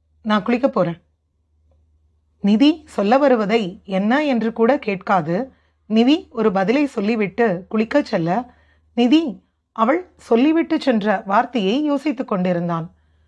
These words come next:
அவள் குரலில் இருந்த வருத்தம் வேறு ஏதோ செய்ய, நிதிக்கு விஷயம் புரிய மனம் கசந்தது. "இத்தனை நாளும்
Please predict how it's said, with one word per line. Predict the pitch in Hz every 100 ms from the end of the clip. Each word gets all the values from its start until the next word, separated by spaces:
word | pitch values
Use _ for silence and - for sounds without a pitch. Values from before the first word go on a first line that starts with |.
| _ _ _ _ _ _ _ _ _
அவள் | 202 196 202 185 -
குரலில் | - 190 208 269 277
இருந்த | 254 240 220
வருத்தம் | 180 185 185 240 220
வேறு | 220 226 180 175 _ _ _ _ -
ஏதோ | 180 180 233
செய்ய, | 240 208 220 269 180 - _ _ _ _ _ _ _
நிதிக்கு | 208 214 311 320 196 262 -
விஷயம் | 233 202 196 294 285
புரிய | 208 180 165 185 247 269 _ _
மனம் | 214 202 220 220 302
கசந்தது. | 269 - 220 208 151 - _ _ _ _ _ _ _ _ _ _ _ _ _
"இத்தனை | 190 185 226 247
நாளும் | 254 262 294 233 -